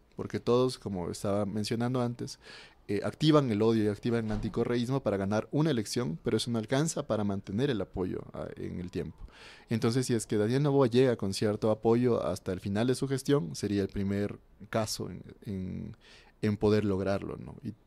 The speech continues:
y tener una persona de, más de derechas con apoyo propio, apoyo en positivo, y no solamente, eh, apoyado por el odio o por el revanchismo político. Em, sin embargo, eh,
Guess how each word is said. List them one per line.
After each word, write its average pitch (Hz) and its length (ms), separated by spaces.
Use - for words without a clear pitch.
y 107 60
tener 107 320
una 110 240
persona 110 400
de, 107 340
más 104 220
de 117 100
derechas 127 520
con 113 340
apoyo 107 400
propio, 131 520
apoyo 101 300
en 104 80
positivo, 147 600
y 117 80
no 110 100
solamente, 110 680
eh, 101 280
apoyado 110 520
por 107 220
el 101 100
odio 113 400
o 98 120
por 104 160
el 98 80
revanchismo 95 640
político. - 500
Em, 98 640
sin 120 320
embargo, 131 760
eh, 98 500